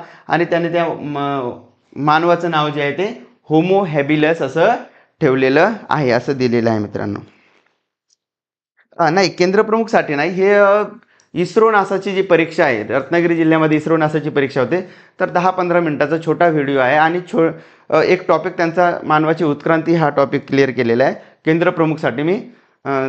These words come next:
थोड्याच वेळात लेक्चर घेणार आहे दुसरा. होमो हॅबिलस, आता होमो हॅबिलस म्हणजे काय? कुशल, अ, मानव असं त्याला म्हणतात, कारण हाताने,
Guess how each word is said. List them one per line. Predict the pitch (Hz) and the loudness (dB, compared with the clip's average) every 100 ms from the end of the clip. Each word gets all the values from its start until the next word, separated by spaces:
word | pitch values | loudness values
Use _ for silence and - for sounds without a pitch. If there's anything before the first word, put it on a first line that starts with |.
| 120 | -2
थोड्याच | 143 156 156 | 0 0 2
वेळात | 151 151 | 2 2
लेक्चर | 131 127 131 | -2 -4 -4
घेणार | 123 120 113 | -2 -2 0
आहे | 104 | -2
दुसरा. | 101 98 - - _ _ _ _ _ _ _ _ _ _ _ _ _ _ _ 160 | -4 -10 -14 -20 _ _ _ _ _ _ _ _ _ _ _ _ _ _ _ 0
होमो | 190 233 | 2 4
हॅबिलस, | 262 190 165 139 117 - - _ _ _ 170 | 4 2 2 -2 -4 -10 -20 _ _ _ -6
आता | 226 | -4
होमो | 214 214 202 | -2 -2 2
हॅबिलस | 180 190 185 190 | 2 2 0 0
म्हणजे | 180 170 | 0 2
काय? | 202 | 2
कुशल, | 208 196 - 196 180 | 2 -2 0 0 -2
अ, | - 160 | -6 -4
मानव | 160 160 | -2 -2
असं | 160 160 | -4 -4
त्याला | 156 156 | -4 -2
म्हणतात, | 147 127 165 165 - - _ 185 | -4 -4 -6 -6 -20 -20 _ 2
कारण | 190 202 214 - _ | 2 0 -4 -12 _
हाताने, | 170 175 214 226 | -4 0 0 -2